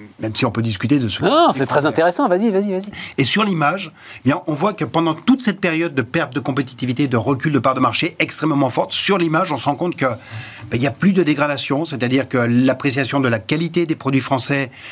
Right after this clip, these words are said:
Speaker 1: euh, certes, on n'est pas au premier rang, mais alors qu'on avait plutôt tendance à s'éroder, eh bien, on est plutôt en train de se stabiliser sur, euh, les services associés aux produits,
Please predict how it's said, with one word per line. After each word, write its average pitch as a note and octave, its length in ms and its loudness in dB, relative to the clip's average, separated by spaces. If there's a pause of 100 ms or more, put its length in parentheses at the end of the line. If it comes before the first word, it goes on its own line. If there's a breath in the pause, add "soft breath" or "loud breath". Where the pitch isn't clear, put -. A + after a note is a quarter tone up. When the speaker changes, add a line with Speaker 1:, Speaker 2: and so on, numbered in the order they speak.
(180 loud breath)
Speaker 1:
euh, A2 180 -2
certes, C3 320 0
on A#2+ 60 0
n'est A2 100 0
pas C#3+ 140 2
au C#3+ 100 0
premier D3 300 2
rang, D3 280 2 (240 loud breath)
mais C#3 340 2
alors C3+ 220 -2
qu'on C3 160 -4
avait B2 280 -2
plutôt E3 240 -2
tendance D3+ 380 0
à A#2+ 60 -2
s'éroder, C3 340 0
eh C3 40 -2
bien, A#2 180 -2
on A2 140 -2
est A2 80 0
plutôt E3+ 560 0
en D3+ 60 0
train C#3+ 140 -2
de C3+ 100 0
se C3 120 -4
stabiliser C3+ 540 0
sur, C#3+ 640 2
euh, A#2 40 0 (300 loud breath)
les A2 80 0
services C3 340 0
associés C3 340 0
aux C3+ 80 2
produits, D3+ 560 -2